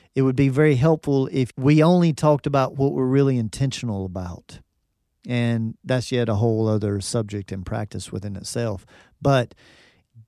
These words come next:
that acceptance is what truly, non-judgment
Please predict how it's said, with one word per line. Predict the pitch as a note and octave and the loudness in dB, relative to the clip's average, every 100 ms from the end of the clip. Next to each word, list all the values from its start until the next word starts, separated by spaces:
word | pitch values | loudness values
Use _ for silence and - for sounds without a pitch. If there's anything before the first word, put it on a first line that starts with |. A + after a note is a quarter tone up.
| _ - | _ 0
that | C3+ C3+ | 2 2
acceptance | - - - E3 - C3+ - - - _ | -2 -2 2 2 2 -2 -2 -6 -8 _
is | C3+ B2+ - | -2 0 2
what | C3+ - | 0 0
truly, | - D3 D#3 D3 C#3 | -2 2 4 4 0
non-judgment | B2+ B2 C#3 D#3 D#3 B2+ C#3+ D3+ C3 A#2 F#2+ - - | 0 0 4 4 4 4 6 6 6 -2 -4 -8 -18